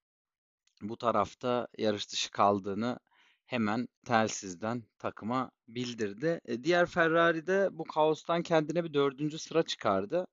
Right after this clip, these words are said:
Alonso'yu arkasına almayı başararak Sainz, e, dördüncü sıraya yerleşmişti.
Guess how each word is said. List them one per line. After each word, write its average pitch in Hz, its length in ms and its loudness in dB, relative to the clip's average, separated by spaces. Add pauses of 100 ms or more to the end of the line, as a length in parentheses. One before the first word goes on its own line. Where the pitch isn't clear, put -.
(280)
Alonso'yu 131 480 -2
arkasına 127 480 -2
almayı 139 320 0
başararak 131 640 -4
Sainz, 139 640 0
e, 107 440 -6
dördüncü 117 440 -8
sıraya 120 400 -2
yerleşmişti. 127 1040 -2